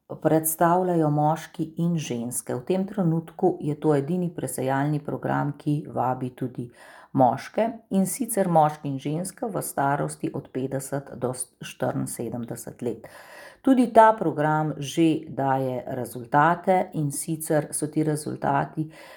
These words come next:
spet, eh, na področju zgodnjega odkrivanja. Večino rakov, dve tretjine, ki jih odkrijemo v programu svit, je v stadiju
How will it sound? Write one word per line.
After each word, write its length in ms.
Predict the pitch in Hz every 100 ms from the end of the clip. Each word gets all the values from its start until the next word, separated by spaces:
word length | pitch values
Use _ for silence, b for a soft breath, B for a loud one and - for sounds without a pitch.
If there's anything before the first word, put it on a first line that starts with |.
| B B B B B B -
spet, 420 | - 214 214 -
eh, 480 | - 170 160 160 180
na 140 | 185
področju 600 | 180 156 156 160 165 135
zgodnjega 720 | 123 160 160 160 147 139 127
odkrivanja. 1040 | 135 - - 202 208 196 180 170 156 - - _ _
Večino 720 | 147 143 156 165 - 233 196 139
rakov, 420 | 131 135 - 120 139
dve 240 | 196 208
tretjine, 540 | 180 160 160 156 151 147
ki 140 | 151
jih 100 | -
odkrijemo 460 | 143 - 160 151 135
v 40 |
programu 580 | 139 131 135 131 139 127
svit, 460 | - - 190 196 -
je 120 | 143
v 60 | 139
stadiju 580 | - 139 147 139 147